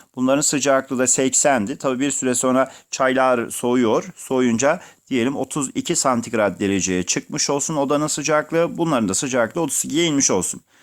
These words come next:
Hem oda biraz ısınıyor hem de arkadaşlar, e, çaylarımız soğuyor. O zaman ortalama kinetik enerjisi eşittir moleküllerin ortalama kinetik enerjisi. Bu kavram arkadaşlar, e, kinetik enerjiden kaynaklanan bir kavram. Yani demek ki,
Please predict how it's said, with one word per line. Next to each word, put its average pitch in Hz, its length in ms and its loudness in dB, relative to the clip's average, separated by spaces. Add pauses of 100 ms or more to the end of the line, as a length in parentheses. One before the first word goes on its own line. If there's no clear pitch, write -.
(120)
Hem 127 220 -2
oda 127 240 0
biraz 98 340 2
ısınıyor 151 440 0 (220)
hem 135 240 0
de 104 60 4
arkadaşlar, 101 640 0 (360)
e, 101 220 -2
çaylarımız 127 480 2
soğuyor. 107 360 2 (560)
O 180 100 -2
zaman 180 300 2
ortalama 180 480 2
kinetik 190 440 -4
enerjisi 160 600 2
eşittir 127 640 -2
moleküllerin 127 580 -2
ortalama 123 500 2
kinetik 120 340 -2
enerjisi. 95 440 0 (340)
Bu 240 300 -4
kavram 147 360 4
arkadaşlar, 156 640 -2 (340)
e, 107 300 0
kinetik 160 420 -6
enerjiden 165 520 0
kaynaklanan 113 720 0
bir 95 60 -2
kavram. 82 540 -4
Yani 131 400 0
demek 147 280 -2
ki, 180 220 -4